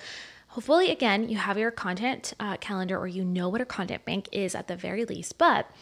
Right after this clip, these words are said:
one of the ways that I find this to be super, super helpful, and I have been using this, guys, for, pff, over ten years. I love templates.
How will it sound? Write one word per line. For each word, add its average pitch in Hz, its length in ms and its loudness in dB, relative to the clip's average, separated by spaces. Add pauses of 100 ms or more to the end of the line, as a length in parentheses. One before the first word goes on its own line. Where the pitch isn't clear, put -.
(180)
one 254 200 2
of 466 80 6
the 403 80 6
ways 214 260 0
that 202 160 -2
I 180 180 -4
find 185 440 -6
this 180 240 -4
to - 100 -8
be 180 140 -8
super, 240 500 -2
super 220 220 -4
helpful, - 280 -4 (240)
and 208 120 0
I 214 40 4
have 226 120 4
been 220 120 0
using 220 280 4
this, 196 140 0
guys, 165 260 -2
for, 160 240 -8 (120)
pff, - 280 -12 (200)
over 180 160 -8
ten - 140 -8
years. - 320 -10
I 226 220 4
love 208 580 6 (380)
templates. 269 420 4